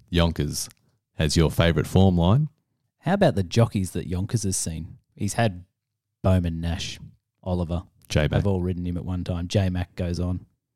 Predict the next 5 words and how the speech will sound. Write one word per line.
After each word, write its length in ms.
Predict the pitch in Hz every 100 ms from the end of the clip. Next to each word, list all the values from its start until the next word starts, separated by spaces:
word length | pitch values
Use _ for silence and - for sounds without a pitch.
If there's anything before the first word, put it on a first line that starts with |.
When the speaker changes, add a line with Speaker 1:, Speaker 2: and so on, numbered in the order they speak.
| _ _
Speaker 2:
Frankie 440 | - - 101 95 95
goes 260 | 90 85
on. 280 | 90 90 - - _ _ _
And 160 | - 110
now, 300 | 135 120 -